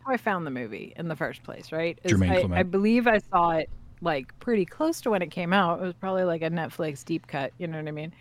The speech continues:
Speaker 2: Sure.
Speaker 1: But it was because I, I love Flight of the Conchords.
Speaker 2: Mm-hmm. Absolutely.
Speaker 1: Love <laughs> Flight of the Conchords. I have, somewhere in the depths of my hard drive, I have, like, a bootleg copy of, like, an only released in New Zealand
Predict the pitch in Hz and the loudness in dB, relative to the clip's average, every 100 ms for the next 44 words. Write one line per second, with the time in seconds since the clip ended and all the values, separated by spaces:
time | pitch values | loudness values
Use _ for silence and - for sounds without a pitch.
0 | - 226 - 208 220 190 196 196 180 165 | -2 0 0 4 4 4 2 2 2 2
1 | 165 165 - 156 151 151 165 156 147 - | 0 -2 -4 -4 -4 -6 -2 -2 -2 -4
2 | 139 143 151 202 233 - _ - 110 107 | -6 -6 -6 -6 -6 -14 _ 0 6 6
3 | 139 _ 113 92 92 113 - 160 214 - | 4 _ -2 -2 0 -2 -2 -4 -4 -6
4 | - - _ - 156 143 170 147 143 143 | -16 -20 _ -2 -2 0 -2 -4 -4 -6
5 | 156 160 135 - 175 170 175 160 165 - | -4 -6 -6 -4 0 2 2 0 -2 -14
6 | - - - - 240 247 247 214 214 214 | -20 -20 -2 6 8 8 6 6 4 2
7 | 185 180 160 180 175 156 151 143 156 160 | 0 -2 0 -2 -2 -4 -4 -4 -4 -6
8 | 156 160 143 165 - 170 165 - 147 - | -4 -6 -6 -8 -4 -4 -4 -6 -6 -4
9 | 156 151 156 156 151 147 160 165 151 160 | -6 -6 -6 -2 -2 -2 -4 -6 -6 -6
10 | 156 156 156 160 160 - - 180 165 165 | -4 -4 -4 -2 -4 -6 -8 -4 -2 0
11 | 160 160 165 175 208 220 226 | -2 -4 -4 -2 2 2 2